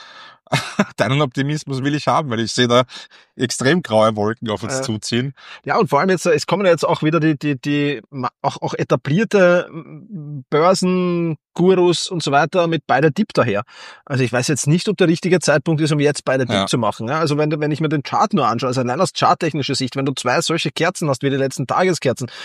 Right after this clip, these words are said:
Speaker 2: wenn du dir die letzte Wochenkerze anschaust, wenn du dir die letzte
Speaker 1: Ja.
Speaker 2: Monatskerze, glaub ich, sogar anschaust, da wird's ja schlecht und bange.
Speaker 1: Vor allem,
Speaker 2: Also
Speaker 1: du musst da bei den zwei Kerzen wirklich einmal genau hinschauen, die haben keine Schatten.
Speaker 2: Ja,
Speaker 1: Du
Speaker 2: nur
Speaker 1: hast beim Open
Speaker 2: Ja.
Speaker 1: den Höchstpreis gehabt und beim
Speaker 2: Sozusagen, ja.
Speaker 1: Close den Tiefstpreis.
Speaker 2: Ganz genau, ja.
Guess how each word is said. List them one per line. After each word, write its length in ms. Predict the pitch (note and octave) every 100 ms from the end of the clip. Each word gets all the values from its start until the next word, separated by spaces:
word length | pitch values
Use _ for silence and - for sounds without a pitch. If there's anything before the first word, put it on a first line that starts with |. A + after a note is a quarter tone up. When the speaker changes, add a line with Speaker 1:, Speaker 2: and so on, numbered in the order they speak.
| -
Speaker 2:
wenn 100 | C3+
du 80 | D3+
dir 120 | D3+
die 60 | D#3
letzte 360 | D#3 D3 E3+ D#3 - _ -
Wochenkerze 880 | E3+ C#3+ D#3 A3 B3 - C#3+ A#2+ B2
anschaust, 360 | G#2 A2+ A#2
wenn 120 | C3+ D#3
du 80 |
dir 140 | E3 F3+
die 100 | E3+
letzte 380 | D#3 - - - - -
Speaker 1:
Ja. 180 | A2+ F#2
Speaker 2:
Monatskerze, 640 | A#2+ C4+ G3+ - C#3 D#3
glaub 140 | C3+ C3
ich, 100 | C3
sogar 240 | C3+ A2+
anschaust, 360 | G#2+ A#2 E3 - - -
da 140 | - A#2
wird's 200 | D3+ -
ja 140 | C#3
schlecht 360 | - A#2+ D#3 C#3+
und 120 | A#2
bange. 240 | F#2+ D#3+
Speaker 1:
Vor 60 | B2
allem, 80 | A#2
Speaker 2:
Also 140 | B2
Speaker 1:
du 60 | A#2
musst 140 | B2+
da 40 | B2
bei 120 | A#2+
den 140 | A#2
zwei 160 | - G2+
Kerzen 400 | - G2+ - G#2
wirklich 240 | B2 B2
einmal 140 | A2 G2+
genau 300 | G2 F2 A2
hinschauen, 340 | G#2 - A#2+
die 100 | F#2+
haben 160 | F2+ G#2+
keine 200 | F2+ F2+
Schatten. 420 | - G2+ - E2+ _ _ -
Speaker 2:
Ja, 120 | C3+ G#2+ _
Speaker 1:
Du 80 | E3
Speaker 2:
nur 120 | A#2+
Speaker 1:
hast 220 | B2+ -
beim 180 | C3+ B2+
Open 240 | C3 D#3 D#3
Speaker 2:
Ja. 60 |
Speaker 1:
den 180 | C3 A#2
Höchstpreis 520 | A2+ B2 - C#3+ D3+
gehabt 300 | - C#3 -
und 160 | C3+ A#2
beim 140 | A#2
Speaker 2:
Sozusagen, 80 | B2+
ja. 100 | A#2
Speaker 1:
Close 200 | A2+ D#3 B2+
den 60 |
Tiefstpreis. 440 | - C3 - - D3
Speaker 2:
Ganz 180 | A#2+
genau, 200 | - A2 - _ _
ja. 120 | A2+